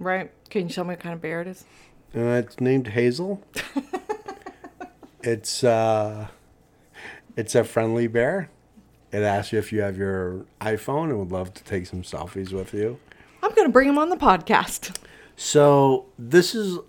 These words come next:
Speaker 2: this is a big one. This is like, you know, we're kinda joking around about the bear stuff, but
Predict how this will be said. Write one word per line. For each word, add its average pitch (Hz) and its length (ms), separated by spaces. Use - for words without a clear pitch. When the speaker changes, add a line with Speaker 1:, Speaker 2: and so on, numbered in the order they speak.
Speaker 2:
this 147 240
is 180 100
a 170 80
big 123 240
one. 82 200
This 123 220
is 143 120
like, 131 360
you 143 60
know, 123 140
we're 131 160
kinda 123 400
joking 117 320
around 104 480
about 95 420
the 98 80
bear 92 260
stuff, 87 600
but 87 320